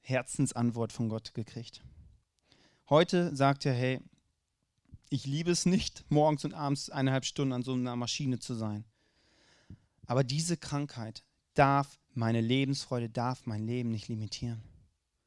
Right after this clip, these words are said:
Das Leben ist viel zu wertvoll, viel zu schön und ich genieße es zu leben“, hat er im Video gesagt.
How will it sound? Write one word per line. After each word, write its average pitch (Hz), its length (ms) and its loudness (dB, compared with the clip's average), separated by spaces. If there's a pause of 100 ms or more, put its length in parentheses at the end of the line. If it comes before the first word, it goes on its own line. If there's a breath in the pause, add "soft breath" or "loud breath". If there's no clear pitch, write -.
(160)
Das - 200 -2
Leben 165 220 4
ist 156 160 2
viel 185 200 -4
zu 151 220 -8
wertvoll, 165 400 -6
viel 180 160 -8
zu - 140 -4
schön 175 300 0
und 165 100 -2
ich - 100 -10
genieße 175 440 -2
es - 100 -6
zu 165 100 -4
leben“, 165 280 0
hat 151 120 -2
er 156 60 0
im 151 100 -2
Video 156 240 -2
gesagt. 143 440 -8